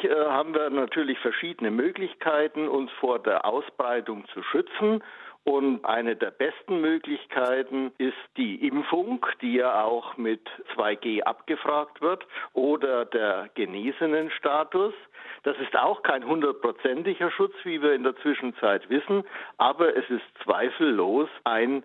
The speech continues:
fantastischer Schutz. Und mittlerweile haben fünfundsiebzig Prozent der deutschen Bevölkerung ja eine Grundimmunisierung. Etwa fünfzig Prozent sind schon geboostert.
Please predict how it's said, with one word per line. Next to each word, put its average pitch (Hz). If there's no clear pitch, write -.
fantastischer 110
Schutz. 185
Und 107
mittlerweile 110
haben 104
fünfundsiebzig 151
Prozent 120
der 110
deutschen 113
Bevölkerung 110
ja 107
eine 92
Grundimmunisierung. 127
Etwa 104
fünfzig -
Prozent 113
sind 120
schon 95
geboostert. -